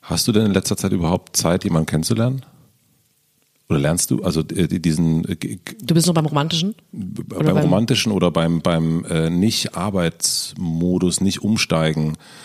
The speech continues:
Speaker 2: Hm.
Speaker 1: nicht, ähm, ne, das waren jetzt alles so, äh, genau diese Situationen, äh, nach einer Show, beim
Speaker 2: Ja.
Speaker 1: Umsteigen, also so, äh, ja gar nicht, äh, eine normale, ich sitz jetzt mal, also kannst du normal, sitzt du gerade normal im Café oder?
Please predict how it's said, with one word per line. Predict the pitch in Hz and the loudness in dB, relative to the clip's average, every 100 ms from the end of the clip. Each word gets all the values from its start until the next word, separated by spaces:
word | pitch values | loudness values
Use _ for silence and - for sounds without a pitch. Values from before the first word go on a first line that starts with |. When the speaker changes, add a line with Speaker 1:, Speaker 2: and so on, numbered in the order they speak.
| - | -12
Speaker 2:
Hm. | 190 165 | -8 -4
Speaker 1:
nicht, | 92 113 - - | 0 0 -2 -2
ähm, | 92 85 82 82 82 82 90 | 0 2 4 2 2 0 0
ne, | 92 | 0
das | 87 - | 0 0
waren | 87 | -2
jetzt | 85 | -2
alles | 92 85 - | -4 -4 -2
so, | 82 80 82 - - - - - | 0 0 -2 -6 -20 -20 -20 -6
äh, | 85 82 - | -2 -2 0
genau | 82 82 | 0 2
diese | 82 82 | 2 0
Situationen, | 78 82 82 - 87 82 78 76 | 2 2 0 0 2 2 2 -2
äh, | - - 85 85 | -8 -14 -14 -10
nach | 85 85 85 | -4 -2 -2
einer | 85 80 80 | -4 -2 -2
Show, | - 85 76 80 85 - - | 0 0 0 -2 -8 -16 -2
beim | 82 | 0
Speaker 2:
Ja. | 80 | 2
Speaker 1:
Umsteigen, | 87 87 - 76 76 76 | 0 -2 0 -2 -2 -4
also | - 76 76 | -6 -2 0
so, | 80 - | 0 -2
äh, | 90 104 | -6 -6
ja | 92 85 | -2 -2
gar | 78 76 | 0 0
nicht, | 82 - - | 0 -2 -8
äh, | 82 - - - - - | -10 -12 -18 -20 -20 -10
eine | 90 87 | -2 2
normale, | 87 80 76 85 85 80 80 - - - - - | 2 2 2 4 4 4 2 -4 -16 -18 -20 -16
ich | - | -6
sitz | - 87 - | -2 -2 -2
jetzt | - | -6
mal, | - 76 | -6 -4
also | 87 101 - | -4 -6 -6
kannst | - 90 - | -4 -2 2
du | |
normal, | 90 80 85 - | 2 2 0 0
sitzt | 107 - | -4 -2
du | 117 | -2
gerade | 104 107 | 2 2
normal | 107 98 101 | 4 2 2
im | 104 98 | 0 -2
Café | 104 - 110 - | -6 -2 -2 0
oder? | 82 80 | 0 0